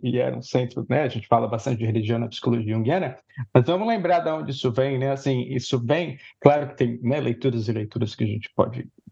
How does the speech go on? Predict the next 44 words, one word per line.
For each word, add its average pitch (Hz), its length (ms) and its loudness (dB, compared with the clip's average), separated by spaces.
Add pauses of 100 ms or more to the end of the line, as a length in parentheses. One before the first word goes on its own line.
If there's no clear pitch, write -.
é, - 440 -4 (400)
pensar 120 380 4
de, 107 160 -8 (360)
né, 180 200 4
de, - 200 -10
de 139 100 0
maneiras 143 300 0
diferentes 127 380 0
isso, 127 180 -2
mas 131 160 2
isso 160 200 -2
vem, 165 260 0 (220)
eu 170 160 6
abri 135 240 0
aqui 131 180 -2
pra 127 140 0
não 120 100 0
errar 113 220 0
nada, 139 320 -2 (260)
de 135 100 6
Coríntios, 139 680 -2
né? 135 300 0 (280)
"Ainda 180 300 4
que 165 100 -2
eu 147 60 0
falasse 139 540 0
a, 135 60 -2 (140)
as 123 160 2
línguas 123 300 0
dos 113 160 -2
homens 120 300 2
e 110 60 -4
dos 110 200 0
anjos, 147 540 -2
se - 120 0
não 135 100 4
tiver 139 280 2
amor, 175 400 0 (120)
serei 143 300 2
como 131 220 0
o 127 40 0
sino 214 360 0
que 170 100 -4
ressoa 165 560 0